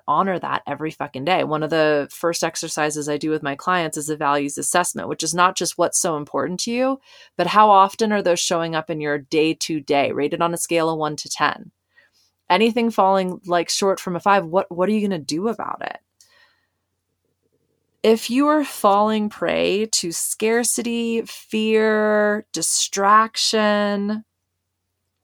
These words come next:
it's because you're exhausted, stressed, and neglected. You're neglecting what's most important to you, A K A your values. Now, you'll hear, like, manifestation and law of attraction and abundance and blah, blah, blah. It's like, focus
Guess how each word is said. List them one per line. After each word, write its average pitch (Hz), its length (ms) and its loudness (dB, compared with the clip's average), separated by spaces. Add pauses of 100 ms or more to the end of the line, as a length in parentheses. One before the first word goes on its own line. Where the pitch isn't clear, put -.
(260)
it's - 180 -4
because 214 520 -2
you're 202 300 0
exhausted, 180 580 -2
stressed, 170 400 -2
and 170 100 -4
neglected. 185 540 0
You're 170 100 -4
neglecting 185 520 -2
what's 180 180 -6
most 170 220 -6
important 190 380 -2
to 156 120 -6
you, 151 140 -4
A 160 100 -2
K 165 280 -6
A 160 40 -4
your 156 180 -4
values. 147 840 -2 (1200)
Now, 208 220 6
you'll 220 220 6
hear, 269 260 4
like, 226 240 2
manifestation 226 1160 2
and 151 140 -2
law 220 320 8
of 226 60 2
attraction 247 600 2
and 170 100 -2
abundance 220 600 0
and 196 80 0
blah, 226 160 4
blah, 226 120 2
blah. 226 220 6
It's - 180 0
like, 220 180 0
focus 277 840 0